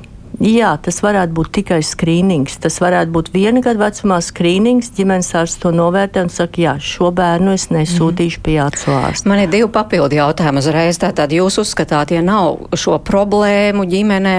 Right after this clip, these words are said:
Speaker 2: acu problēmu, un arī izskatās, ka bērniņam viss kārtībā, tad pietiktu ar šo acu zīlīšu sarkanā refleksa testu?
Speaker 1: Jā, ja
Speaker 2: Arī,
Speaker 1: mēs
Speaker 2: ja arī,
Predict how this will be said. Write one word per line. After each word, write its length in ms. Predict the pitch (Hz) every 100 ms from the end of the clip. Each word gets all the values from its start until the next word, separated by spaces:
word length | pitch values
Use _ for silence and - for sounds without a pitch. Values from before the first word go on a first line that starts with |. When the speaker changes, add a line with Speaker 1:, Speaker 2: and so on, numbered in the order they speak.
| 185 185
Speaker 2:
acu 220 | - 202
problēmu, 560 | 202 196 202 190 180 170
un 100 | 165
arī 120 | 185
izskatās, 440 | - 170 143 135
ka 80 | 151
bērniņam 400 | 175 214 220 180
viss 140 | 196 -
kārtībā, 400 | 196 196 170 156
tad 180 | 170 -
pietiktu 520 | 208 233 254 226 -
ar 60 | 165
šo 160 | 180 -
acu 400 | 185 247 - 156
zīlīšu 460 | 175 220 214 -
sarkanā 400 | 170 - 208 185 165
refleksa 540 | 190 - 160 - -
testu? 380 | 170 - - - - -
Speaker 1:
Jā, 80 | 220
ja 240 | 214 185 175
Speaker 2:
Arī, 280 | 190 247 254
Speaker 1:
mēs 360 | 220 208 - -
Speaker 2:
ja 160 | 208
arī, 140 | 233